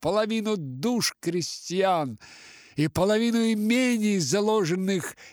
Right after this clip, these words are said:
и не заложенных со всеми улучшениями, на иностранную и русскую ногу,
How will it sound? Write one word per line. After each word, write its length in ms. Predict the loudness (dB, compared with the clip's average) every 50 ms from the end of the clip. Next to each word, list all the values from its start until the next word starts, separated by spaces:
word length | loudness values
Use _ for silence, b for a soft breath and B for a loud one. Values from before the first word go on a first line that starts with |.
| B B
и 240 | 0 2 2 2 2
не 260 | 2 0 0 0 2 0
заложенных 1000 | 0 0 0 0 2 0 0 0 0 0 0 -2 -2 -4 -4 -4 -4 -4 -4
со 200 | -6 -6 -6 -6 -6
всеми 580 | -6 -6 -4 -2 -2 -2 0 0 -2 -2 -4 B B B B B B B B B
улучшениями, 1400 | -2 0 0 0 0 0 0 0 2 2 2 2 2 0 0 0 0 0 0 0 0 0 0 0 0 -2 -2 B B B B
на 180 | -2 0 0 0
иностранную 1160 | 0 0 0 0 -2 -2 -2 0 0 2 2 2 0 -2 -4 -2 0 0 0 2 2 2 2
и 40 | 0
русскую 640 | 0 0 0 0 0 -2 -2 -4 -4 -2 -2 -2 0
ногу, 760 | -2 -2 0 0 0 0 0 -2 -2 -2 -2 0 0 0 -2